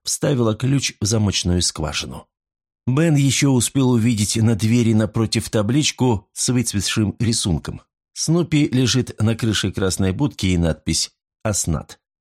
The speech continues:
В гостиной у мадам Вентер всё было именно так, как Бен и ожидал.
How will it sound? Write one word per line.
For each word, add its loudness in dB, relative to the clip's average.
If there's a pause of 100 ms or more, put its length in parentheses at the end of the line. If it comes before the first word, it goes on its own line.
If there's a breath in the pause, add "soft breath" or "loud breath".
(540)
В 2
гостиной 0
у 4
мадам 2
Вентер 2
всё 0
было 2
именно 2
так, -6
как -4
Бен 0
и -2
ожидал. -4